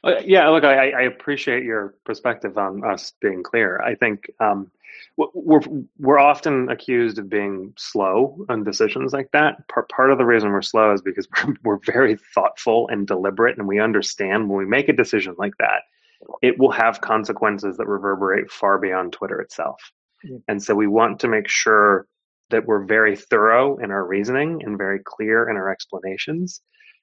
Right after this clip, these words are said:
Speaker 1: Um, I, you know, i-, decisions like that, I, I'm happy to say, are decisions that where I am not a decision maker, right? Uh,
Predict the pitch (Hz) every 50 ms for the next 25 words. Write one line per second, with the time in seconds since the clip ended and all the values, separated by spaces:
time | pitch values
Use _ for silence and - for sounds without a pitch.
0 | _ _ - 120 113 107 104 101 98 98 - _ _ _ _ _ _ _ - 123
1 | 123 - - _ _ - 131 147 123 117 - - - - 110 - 135 135 139 127
2 | - - 170 175 180 196 180 165 143 135 123 113 107 107 113 113 104 101 101 90
3 | - _ _ _ _ _ - 123 117 113 110 117 104 - - - 127 123 - 139
4 | 113 110 101 - - 107 95 95 95 95 107 104 98 104 98 - - 113 107 117
5 | 110 104 98 98 101 101 110 101 - - - 110 104 110 120 120 117 113 107 101
6 | 101 98 98 98 - - 90 - - 95 - - _ - - - - - - -
7 | _ _ _ _ _ - 107 104 104 - - -